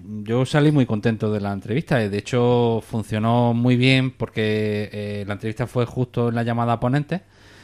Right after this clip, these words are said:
y hemos subido un, casi veinte ponencias más, eh,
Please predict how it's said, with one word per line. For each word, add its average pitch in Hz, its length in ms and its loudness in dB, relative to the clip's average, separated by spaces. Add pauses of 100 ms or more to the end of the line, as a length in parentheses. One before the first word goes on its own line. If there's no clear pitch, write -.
(380)
y 110 340 -2
hemos 113 240 0
subido 113 840 2
un, 104 720 -6
casi 104 280 -8
veinte 123 240 -4
ponencias 104 440 -8
más, 131 400 -10
eh, 95 540 -10